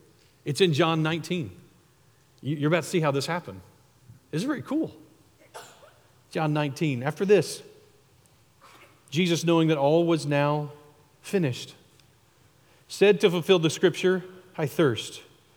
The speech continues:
And a jar full of sour wine stood there, so they put a sponge full of sour wine in the hyssop branch and held it to his mouth. This is cool, this, this reference, um, to fulfill scripture.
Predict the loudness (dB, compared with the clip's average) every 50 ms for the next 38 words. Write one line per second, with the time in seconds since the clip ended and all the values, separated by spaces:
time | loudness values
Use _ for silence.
0 | _ _ _ _ _ -20 -8 -2 2 4 4 6 6 6 6 6 6 4 4 4
1 | 4 2 2 2 4 4 6 6 4 4 4 2 2 2 0 -2 0 2 2 2
2 | 4 2 2 2 2 0 0 0 0 0 -2 -2 -4 -2 0 0 2 0 0 -2
3 | 0 0 0 0 0 0 0 2 4 4 4 4 4 2 2 2 0 0 0 0
4 | 0 0 -2 -6 -4 -4 -4 -4 -4 -6 -6 -6 -4 -2 -2 -2 -4 -6 -6 -6
5 | -6 -6 -4 -4 -4 -4 -4 -4 -8 -12 -20 -20 -20 _ _ _ _ _ _ _
6 | _ _ _ _ _ _ _ _ _ _ _ _ _ _ _ _ _ _ _ _
7 | -20 -20 -20 _ _ _ _ _ _ _ -4 -4 -2 -2 -4 -4 -2 0 2 2
8 | 2 2 0 -2 0 2 0 0 2 2 4 4 4 4 2 -2 -4 -4 -6 -10
9 | -14 -16 -20 _ _ _ _ _ _ -6 -2 0 2 2 2 0 -2 -4 -6 -10
10 | -14 -16 -16 -6 -2 -2 0 0 0 2 4 6 6 6 4 2 0 0 0 0
11 | -4 -4 -4 -6